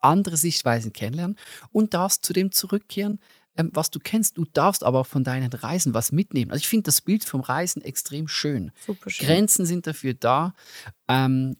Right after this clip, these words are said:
Speaker 1: und sie zu überwinden, auch wieder zurückzukehren und wenn man möchte, etwas über die Grenzen mitzunehmen.
Speaker 2: Ja.
Speaker 1: Das ist Offenheit.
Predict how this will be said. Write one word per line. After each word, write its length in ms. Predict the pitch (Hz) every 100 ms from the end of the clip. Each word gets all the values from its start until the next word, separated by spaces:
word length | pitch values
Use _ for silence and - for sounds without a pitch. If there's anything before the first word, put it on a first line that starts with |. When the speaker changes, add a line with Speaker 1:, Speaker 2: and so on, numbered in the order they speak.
| _
Speaker 1:
und 380 | 131 139 139 131 -
sie 140 | -
zu 160 | 139 135
überwinden, 840 | 143 131 120 135 175 202 196 247 277 -
auch 240 | 120 123
wieder 200 | 131 117
zurückzukehren 760 | - 120 - - 196 - 185 220
und 180 | 233 131
wenn 160 | 147
man 180 | 185 208
möchte, 420 | 170 190 - -
etwas 260 | 170 - 170
über 120 | 170
die 140 | 175
Grenzen 560 | 180 160 127 151 - 233 _ -
mitzunehmen. 840 | 107 95 262 - 131 113 69 - -
Speaker 2:
Ja. 240 | - - - _ -
Speaker 1:
Das 260 | 117 208 -
ist 160 | 208
Offenheit. 580 | 131 120 107 104 -